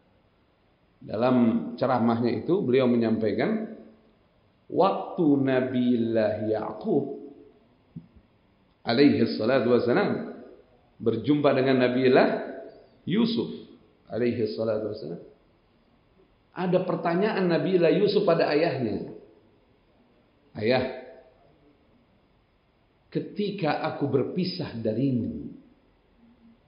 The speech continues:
kenapa engkau menangis akan kehilanganku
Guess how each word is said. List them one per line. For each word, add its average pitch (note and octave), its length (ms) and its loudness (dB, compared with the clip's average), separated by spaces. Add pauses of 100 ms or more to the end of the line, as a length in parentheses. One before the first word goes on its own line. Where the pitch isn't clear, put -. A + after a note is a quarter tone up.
(880)
kenapa G#3+ 480 0
engkau F3+ 480 4
menangis G3 560 0 (480)
akan F3 480 0
kehilanganku E3 1300 2